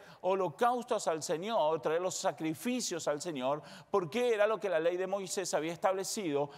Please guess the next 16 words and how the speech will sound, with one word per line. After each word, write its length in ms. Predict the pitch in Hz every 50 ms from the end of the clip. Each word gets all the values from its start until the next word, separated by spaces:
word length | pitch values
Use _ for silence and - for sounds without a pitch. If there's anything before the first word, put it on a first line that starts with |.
| - - -
para 240 | - 175 165 160 147
que 280 | - 165 156 151 160 165
ellos 280 | 165 160 - 180 175
pudieran 640 | - - 190 175 139 131 131 131 143 143 147 156 170 156 - - - -
buscar 340 | 156 160 - - 139 123
el 140 | 131 143 143
favor 400 | - - 113 110 113 107 110 113
de 100 | 117 127
Dios. 460 | 143 190 254 285 262 180 120 107 - - - - - -
Hoy 200 | 196 220 247 269
nosotros 480 | 277 262 240 - 269 269 233 247 233
como 240 | - - 202 180 180
cristianos 560 | 156 202 196 190 - - 180 160 147 151 156
no 160 | 165 170 196 247
necesitamos 720 | 294 269 - - 202 180 190 170 143 208 202 208 214 208
levantar, 500 | 180 160 156 151 143 165 170 170 170